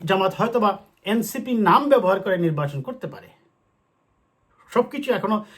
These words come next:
দুয়াশা। দর্শক, আমরা সময়ের ব্যবধানে আরেক কথা বলবো, তবে যেটাই হোক, রাজনীতিতে until and unless পরিচ্ছন্নতা যদি না নিয়ে আসেন, আপনার রাজনীতি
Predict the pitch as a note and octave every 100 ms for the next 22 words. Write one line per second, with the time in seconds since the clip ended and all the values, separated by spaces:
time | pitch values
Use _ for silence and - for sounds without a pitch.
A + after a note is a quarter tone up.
0 | - D3+ G3 F3 G#3 F#3 F#3+ F3+ F3 D#3+
1 | F3 F#3+ G#3 G#3 - - - F#3 F#3+ F#3+
2 | F3+ E3 E3 F3+ G3 F#3+ F#3 F3+ D#3+ F#3
3 | C#4 B3 B3 B3 - - D3+ F3 F3 G#3+
4 | G#3 A3+ - - E3 E3+ C#4+ D4+ F3+ G2
5 | G#2 F#3 - - - _ _ A#3 E4 -
6 | - C#4 C4+ B3+ A#3 F3+ E3+ D#3+ C#3 D#3+
7 | F3+ G#3 G#3 C#4+ C#4+ E4 - D#3 C3+ C#3+
8 | D#3+ G#3 A3+ D4+